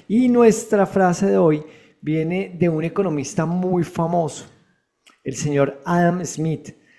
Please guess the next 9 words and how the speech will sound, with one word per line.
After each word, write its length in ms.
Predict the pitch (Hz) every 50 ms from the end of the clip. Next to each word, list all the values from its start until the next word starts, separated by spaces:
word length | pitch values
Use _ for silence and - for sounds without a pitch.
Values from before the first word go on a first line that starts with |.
| _ _ _
Algunos 380 | 131 131 135 131 143 151 170
lo 80 | 180 185
llaman 380 | 156 143 143 139 151 165 170 170
el 180 | 156 135 123
padre 540 | - - - 170 160 165 165 165 170 170 180 180 185
de 100 | 180 170
la 140 | 160 147
economía 1000 | 139 - - 139 127 123 120 123 127 127 127 131 135 143 147 151 147 147 147 143 127
moderna, 840 | 135 139 123 120 123 123 123 127 127 135 143 123 110 110 110 107 -